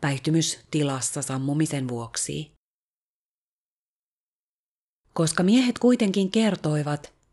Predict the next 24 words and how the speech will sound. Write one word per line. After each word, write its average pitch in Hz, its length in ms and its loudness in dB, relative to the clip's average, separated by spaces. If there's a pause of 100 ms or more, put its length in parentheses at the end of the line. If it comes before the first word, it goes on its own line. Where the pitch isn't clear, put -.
että 165 380 -2 (140)
pitivät 208 480 0
outona 156 440 0
sitä, 127 380 -8 (500)
ettei 214 300 2
Sinin 214 320 2
ääniä 185 340 0
enää 196 280 0
kuulunut, 131 720 -4 (540)
syntyi 202 480 2
vaikutelma, 214 640 0
joka 185 240 -2
tuki 190 320 -2
sitä, 180 440 -4 (500)
että 185 220 -4
parisuhde 208 800 0
oli 214 240 2
sen 220 260 0
kaltainen, 156 920 -2 (260)
että 170 440 -2 (140)
ei 180 180 4
olisi 196 320 2
ollut 180 300 2
yllättävää, 143 960 -2